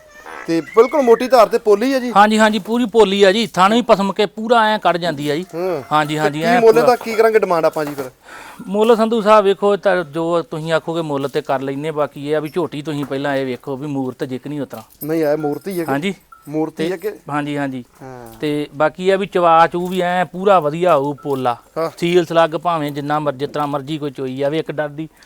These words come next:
Speaker 2: ਡਰਦੀਆਂ ਡੁਰਦੀਆਂ ਰਹਿੰਦੀਆਂ ਤੁਹਾਨੂੰ ਪਤਾ ਵੀ ਨਵੇਂ ਬੰਦੇ ਤੋਂ।
Speaker 1: ਹਾਂ।
Speaker 2: ਇਹਨੂੰ ਨਹੀਂ, ਕਰਮਾਂ ਵਾਲੀ ਨੂੰ ਕੋਈ ਪਰਵਾਹ ਨਹੀਂ।
Speaker 1: ਹਾਂ।
Speaker 2: ਬਾਕੀ ਮੂੰਹ ਮਾਂ ਦੀ ਵੀ ਆ ਵੇਖੋ, ਭਾਵੇਂ ਇਦਾਂ ਹੀ ਫੜ ਲਓ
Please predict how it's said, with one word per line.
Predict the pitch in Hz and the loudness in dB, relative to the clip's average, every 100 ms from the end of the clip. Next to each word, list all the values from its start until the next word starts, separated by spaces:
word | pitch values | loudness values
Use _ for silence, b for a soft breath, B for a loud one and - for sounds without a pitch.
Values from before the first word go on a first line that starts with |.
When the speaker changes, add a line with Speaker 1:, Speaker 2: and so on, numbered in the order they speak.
| b | b
Speaker 2:
ਡਰਦੀਆਂ | - 151 151 165 | -2 -2 -2 -4
ਡੁਰਦੀਆਂ | 156 151 165 | -4 -6 -4
ਰਹਿੰਦੀਆਂ | 165 165 190 208 | -4 -4 -4 -2
ਤੁਹਾਨੂੰ | 208 | -2
ਪਤਾ | 170 156 160 | 0 2 0
ਵੀ | 160 | 0
ਨਵੇਂ | 151 143 | -4 -4
ਬੰਦੇ | 135 131 131 | -6 -6 -6
ਤੋਂ। | 127 127 | -6 0
Speaker 1:
ਹਾਂ। | 180 175 B 175 | 2 2 B -6
Speaker 2:
ਇਹਨੂੰ | 190 214 | -4 -4
ਨਹੀਂ, | 202 | -4
ਕਰਮਾਂ | 190 170 165 | -2 -2 -2
ਵਾਲੀ | 156 | -2
ਨੂੰ | 156 160 | -4 -8
ਕੋਈ | 170 180 | -4 -4
ਪਰਵਾਹ | 190 160 139 156 | -4 -4 0 0
ਨਹੀਂ। | 180 175 _ | -2 -8 _
Speaker 1:
ਹਾਂ। | 156 160 | -4 -2
Speaker 2:
ਬਾਕੀ | 151 180 214 | 2 2 2
ਮੂੰਹ | 185 165 208 | -6 -4 -2
ਮਾਂ | 190 175 | 0 0
ਦੀ | 185 | 0
ਵੀ | 175 | 2
ਆ | 165 | 4
ਵੇਖੋ, | 160 156 165 | 4 2 -2
ਭਾਵੇਂ | 160 165 143 | -2 -4 -4
ਇਦਾਂ | 127 160 | -2 -4
ਹੀ | |
ਫੜ | 151 120 | -2 -6
ਲਓ | 123 | -6